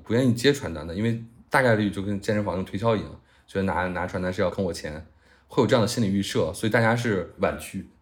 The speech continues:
伸个手，大部分成功率不是很高，相当于你就一直在被拒绝。但是试吃不一样，试吃你让他免费吃，他是开心的。对，所以我更喜欢去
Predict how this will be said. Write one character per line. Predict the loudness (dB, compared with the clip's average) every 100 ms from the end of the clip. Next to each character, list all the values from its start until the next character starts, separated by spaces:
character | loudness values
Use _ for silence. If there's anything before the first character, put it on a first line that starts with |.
| -14
伸 | -4 -2
个 |
手， | -2 -2
大 | -4
部 | -4
分 | -6 -8 -4
成 | 0
功 | 4
率 |
不 | 4
是 | 2
很 | 0
高， | -2 -4
相 | 0
当 | 4 4
于 | 4
你 | 4 2 0 -2 -8 -20 -20 -8
就 | 0
一 | 4
直 | 8
在 | 8
被 | 8
拒 | 4 -2
绝。 | -4 -8 -10 -18 -4
但 | 4 6
是 | 6
试 | 4
吃 | 2 2
不 | 4
一 | 2
样， | 0 -4
试 | -6 -4 0
吃 | 4 6
你 | 6
让 | 6
他 | 4
免 | 4
费 | 2
吃， | 2 2
他 | 4
是 |
开 | 4 2
心 | 0 0
的。 | 0 -4 -14 _ _ _ _
对， | 2 2
所 | 2
以 | 4
我 | 4
更 | 4 2
喜 | 2 -2
欢 | -2 -2
去 | -4 -2 2 2